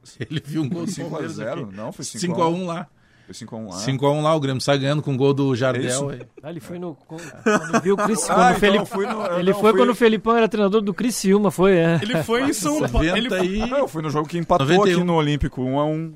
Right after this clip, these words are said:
Speaker 4: Ele foi
Speaker 2: Grêmio
Speaker 4: no
Speaker 2: de
Speaker 4: Parque Antártico e tá achando que era Olímpico, cara.
Speaker 3: Exato.
Speaker 2: Ah,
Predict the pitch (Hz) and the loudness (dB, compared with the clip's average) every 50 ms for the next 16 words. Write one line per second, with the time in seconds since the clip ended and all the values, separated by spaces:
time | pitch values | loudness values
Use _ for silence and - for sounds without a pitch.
0 | - - 185 190 233 247 262 247 262 254 247 247 247 247 - 294 269 - - 185 | -12 -10 -8 -6 -4 -4 -4 -4 -4 -2 -2 -2 -2 -2 -4 -6 -6 -4 -4 -2
1 | 190 233 233 226 262 254 - 247 226 - - 220 220 233 - 247 233 247 240 214 | -2 -2 -4 -6 -8 -4 -2 -2 -4 -2 -4 -4 -4 -4 -4 -4 -2 -2 -2 -2
2 | 170 170 190 208 - - 202 175 160 156 127 113 113 123 123 135 135 131 131 - | -2 -4 -4 -6 -6 -8 -12 -10 -8 -10 -10 -10 -12 -14 -14 -14 -14 -14 -14 -18
3 | _ _ _ _ _ _ _ - - - 113 104 | _ _ _ _ _ _ _ -16 -10 -8 -8 -8